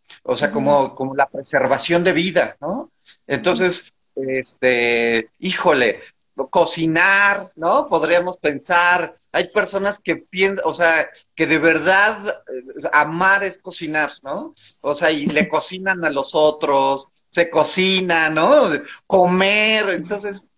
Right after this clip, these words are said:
Speaker 1: eh, pero me gusta esto que dices, como del cuidado,
Speaker 2: Ujú.
Speaker 1: como por-, porque entonces, traduciéndolo, es como el autocuidado, ¿no?
Speaker 2: Ujú.
Speaker 1: Esto del auto, del autoamor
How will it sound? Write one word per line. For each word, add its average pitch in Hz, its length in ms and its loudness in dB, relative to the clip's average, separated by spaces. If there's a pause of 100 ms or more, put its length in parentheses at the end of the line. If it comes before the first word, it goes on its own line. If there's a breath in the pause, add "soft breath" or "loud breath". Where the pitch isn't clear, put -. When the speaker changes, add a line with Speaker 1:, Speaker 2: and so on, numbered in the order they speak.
(340)
Speaker 1:
eh, 175 140 0 (140)
pero 180 180 2
me 190 140 2
gusta 233 300 -2
esto 226 220 -2
que 185 100 -4
dices, 160 400 -4
como 147 320 -2
del 143 240 -2
cuidado, 147 760 -2 (440)
Speaker 2:
Ujú. 233 340 -2
Speaker 1:
como 147 300 -2
por-, - 140 -2 (180)
porque 175 240 0
entonces, 220 460 2 (460 loud breath)
traduciéndolo, 185 1040 2 (200 loud breath)
es 170 160 -4
como 196 260 2
el 170 80 4
autocuidado, 185 1040 0 (180)
¿no? 254 300 4
Speaker 2:
Ujú. 269 80 4
Speaker 1:
Esto 214 300 -4
del 165 200 -2
auto, 139 640 2
del 135 220 -2
autoamor 139 760 2